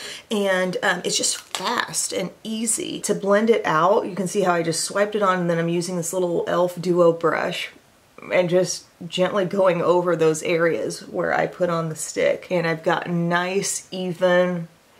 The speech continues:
kind of natural matte finish. It's a really great product, and I feel like there really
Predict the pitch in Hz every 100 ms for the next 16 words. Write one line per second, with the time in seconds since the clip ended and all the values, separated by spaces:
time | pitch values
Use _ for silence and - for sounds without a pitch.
0 | - 226 208 180 180 175 175 180 180 180
1 | 185 185 170 170 165 165 - 175 170 170
2 | 180 175 - - - 247 247 226 214 262
3 | 302 262 180 202 190 - 208 196 185 170
4 | 208 190 180 - 240 220 190 170 185 170
5 | 170 208 196